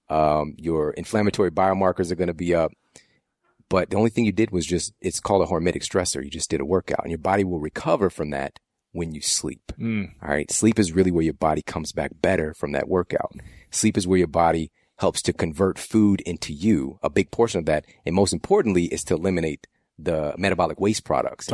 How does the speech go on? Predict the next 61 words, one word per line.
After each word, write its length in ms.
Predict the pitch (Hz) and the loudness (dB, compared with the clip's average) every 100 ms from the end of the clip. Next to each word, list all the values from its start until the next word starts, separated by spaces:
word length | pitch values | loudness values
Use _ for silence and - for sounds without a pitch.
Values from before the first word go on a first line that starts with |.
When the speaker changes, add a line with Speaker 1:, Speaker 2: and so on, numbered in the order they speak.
| 95 | 0
Speaker 2:
Toxins 140 | 101 | 0
Speaker 1:
get 40 | 101 | -2
stuff 180 | 95 82 | -2 0
Speaker 2:
and, 80 | |
Speaker 1:
out 120 | 90 80 | 0 0
of 60 | |
the 80 | 78 | -2
Speaker 2:
yeah. 80 | 69 | 0
Speaker 1:
way 220 | 107 76 - _ _ _ _ | 0 0 -6 _ _ _ _
so 120 | - 87 | -2 -2
you 60 | |
can 260 | - 80 76 | -2 -8 -8
have 180 | - 90 | -2 -2
more 220 | 85 78 | -2 -4
room 180 | 73 82 | -4 -8
for 120 | 76 71 | -10 -6
growth. 440 | 80 71 - - _ _ _ _ _ - | -2 -2 -4 -16 _ _ _ _ _ -8
And 240 | 85 82 90 | -4 -2 0
actually, 360 | 113 - 101 | 0 0 0
same 260 | - 104 101 | 2 0 0
thing 140 | 98 | -2
with 120 | 90 | -2
your 80 | 76 | -4
brain. 380 | 71 87 71 67 | -2 0 -2 -4
And 80 | 82 | -2
this 120 | - | 0
was 120 | 92 | 0
some, 160 | - 80 - - | 0 -2 -6 -8
some 140 | - 87 | -2 0
of 40 | |
the 60 | 78 | 0
new 160 | 90 | 0
research 400 | 82 78 78 71 | 0 2 2 2
that 100 | 73 | 0
went 140 | 76 73 | -2 -2
into 180 | 67 | -6
the 80 | - | -8
book. 320 | - - - - _ _ _ _ | 0 0 0 -10 _ _ _ _
Dude, 260 | 78 76 69 | -8 -6 -4
this 200 | 85 - | -4 -2
is 80 | - | -2
so 200 | 85 78 | 0 0
crazy 380 | 78 73 69 | 0 -2 -4
because 220 | 73 101 95 | -4 -2 -2
your 60 | |
brain 280 | 82 113 120 | -4 -4 -4
creates 320 | - 95 76 | -2 -4 -4
your 80 | 71 | -8
body. 420 | 65 71 - - _ _ - _ _ _ - | -4 -4 -4 -10 _ _ -20 _ _ _ -2
But 120 | 90 | 0
when 160 | 87 95 | 2 0
you're 100 | 82 | 0
sleeping, 400 | - 165 - 90 | 0 0 0 2
so 140 | 104 | 2
there's 100 | 95 | 2
something 220 | 131 127 | 0 0
called 160 | 117 87 | 0 0
the 40 | |
lymphatic 480 | 87 92 92 80 67 | 0 0 0 0 0
system, 380 | - 76 - 67 | -8 -10 -10 -8
right? 240 | 76 87 | -6 -8